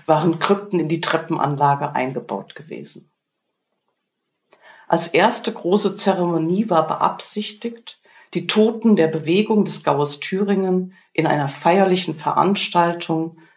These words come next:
über die durch die Grabplatten verdeckten Öffnungen in die Krypten hinabzulassen,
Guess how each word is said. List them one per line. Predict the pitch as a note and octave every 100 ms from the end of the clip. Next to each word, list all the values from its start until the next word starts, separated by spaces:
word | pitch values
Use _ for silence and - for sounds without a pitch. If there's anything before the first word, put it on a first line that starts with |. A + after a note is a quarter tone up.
| -
über | E3 D#3+
die | D#3 D#3 F3+ G#3+
durch | E3 D3 D3+
die | C#3+
Grabplatten | - - E3+ A#3+ - D#3+ - D#3+
verdeckten | - C#3+ D3+ D3+ - C#3+ C#3
Öffnungen | D3+ - - D3 C#3+ C#3+ C#3 - _
in | D#3
die | D#3 D3
Krypten | - D#3+ D#3 - D3 C#3+ C#3+ -
hinabzulassen, | F#3+ D#3+ C3 - - - G#2+ - - -